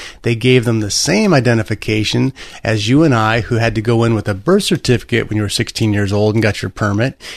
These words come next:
and you had to have your social security number and everything else to be issued a state identification.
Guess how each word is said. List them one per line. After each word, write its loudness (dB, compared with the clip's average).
and -2
you -2
had 0
to 0
have 0
your -4
social 0
security 0
number -2
and -4
everything 0
else 0
to -12
be -8
issued -2
a -6
state -2
identification. -2